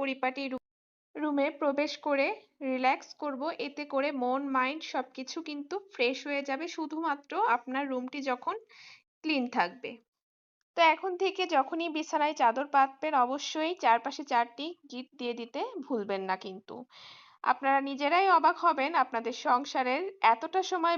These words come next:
বেঁচে যাবে, যে সময়ে আপনারা সংসারের অন্যান্য যাবতীয় কাজ করে নিতে পারবেন। এতে করে আপনার বাচ্চাও সারাদিনও যদি বিছানার পরে শুয়ে বসে খেলাধুলা করে, এতে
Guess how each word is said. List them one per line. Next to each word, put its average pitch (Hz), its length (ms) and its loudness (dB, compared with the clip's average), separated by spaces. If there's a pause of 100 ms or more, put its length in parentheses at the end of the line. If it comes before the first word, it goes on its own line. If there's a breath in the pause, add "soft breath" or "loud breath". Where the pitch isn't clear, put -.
বেঁচে 311 300 -2
যাবে, 262 200 6 (140)
যে 269 80 -4 (120)
সময়ে 262 260 0 (100)
আপনারা 247 280 0 (160)
সংসারের 285 480 -6 (500 loud breath)
অন্যান্য 294 320 4 (160)
যাবতীয় 233 480 4 (140)
কাজ 277 200 6 (300)
করে 240 220 2
নিতে 196 260 -6
পারবেন। 190 340 -2 (640 loud breath)
এতে 302 160 -2 (100)
করে 302 160 2 (140)
আপনার 247 260 2 (100)
বাচ্চাও 269 420 8 (120)
সারাদিনও 294 460 4 (100)
যদি 349 140 -4 (100)
বিছানার 294 460 0
পরে 285 140 0 (120)
শুয়ে 285 200 -4 (100)
বসে 285 220 -4 (100)
খেলাধুলা 277 440 2 (100)
করে, 269 200 2 (520 loud breath)
এতে 285 120 -4